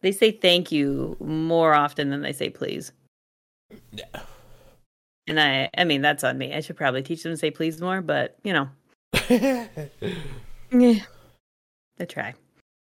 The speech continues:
Speaker 1: They say thank you, though, and that's important.
Speaker 2: That is important.
Speaker 1: So.
Speaker 2: I got, I got through high school with that. High school English.
Speaker 1: <laughs>
Speaker 2: <laughs> Start, be starting kicker in the league for fifteen years.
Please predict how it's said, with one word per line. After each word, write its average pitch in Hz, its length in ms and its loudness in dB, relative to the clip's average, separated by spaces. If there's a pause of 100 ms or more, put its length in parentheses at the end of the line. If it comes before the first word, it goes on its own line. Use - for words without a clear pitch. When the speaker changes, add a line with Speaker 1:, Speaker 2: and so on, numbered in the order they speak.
Speaker 1:
They 202 100 0
say 233 160 6
thank 202 320 2
you, - 180 -8
though, - 140 -10 (100)
and 175 140 -4
that's 170 220 0
important. 147 500 -8
Speaker 2:
That 180 140 -8
is - 180 -14
important. - 340 -14 (920)
Speaker 1:
So. - 120 -4
Speaker 2:
I - 20 -2
got, 107 280 -2
I 104 120 -4
got 107 180 -2
through 107 120 -6
high 107 140 -6
school 98 260 -10
with 92 120 -10
that. 85 240 -12 (200)
High 104 160 -8
school 98 220 -10
English. 92 420 -12
Speaker 1:
<laughs> 262 440 6 (460)
Speaker 2:
<laughs> 208 180 8 (880)
Start, - 520 0 (320)
be 185 200 0
starting 170 520 0
kicker 151 400 -8
in 117 300 -4
the 104 60 -8
league 113 380 -8 (220)
for 107 80 -18
fifteen 107 420 -14
years. 95 380 -12